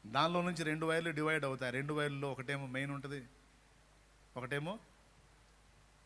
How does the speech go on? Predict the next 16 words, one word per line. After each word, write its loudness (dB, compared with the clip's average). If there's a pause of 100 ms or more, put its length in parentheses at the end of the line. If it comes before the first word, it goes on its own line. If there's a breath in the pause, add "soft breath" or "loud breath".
(260)
ఎర్త్ది -6
ఉంటుందా? -6 (1200)
ఆ? 0 (1200)
ఆ, -2 (760)
ఏదో 0
మీరే -2
చెప్పండి. -6 (1400)
కానీ 4
ఒకటైతే 2
నిజం, -2 (720)
ఒకటే 2
సర్వీస్ -2
వైర్ -2
వెళ్ళి -2
దానికి -6 (3500)
తాకుతుంది, 0